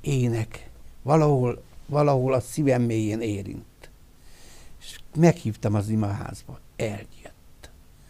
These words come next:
Kezdett jönni, de a cigaretta, az ital, az még jó barátja volt.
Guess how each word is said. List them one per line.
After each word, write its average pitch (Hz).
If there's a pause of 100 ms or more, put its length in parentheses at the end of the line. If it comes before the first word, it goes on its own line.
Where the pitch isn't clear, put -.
(400)
Kezdett 165
jönni, 117 (460)
de 151
a 127
cigaretta, 127
az 107
ital, 113
az 107
még 101
jó 110
barátja 101
volt. -